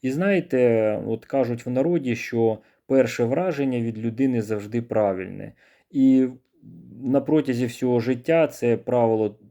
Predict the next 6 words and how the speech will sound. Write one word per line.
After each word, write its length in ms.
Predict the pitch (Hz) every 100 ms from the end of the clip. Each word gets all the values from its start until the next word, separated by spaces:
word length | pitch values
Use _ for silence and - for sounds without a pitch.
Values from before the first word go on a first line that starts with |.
| _ _ _ _
точно 520 | - 131 117 110 107
спрацьовувало, 880 | 101 - 117 120 190 208 180 143 123
і 120 | 113
коли 340 | 104 117 117 113
от 280 | 107 104 107
я 260 | 107 101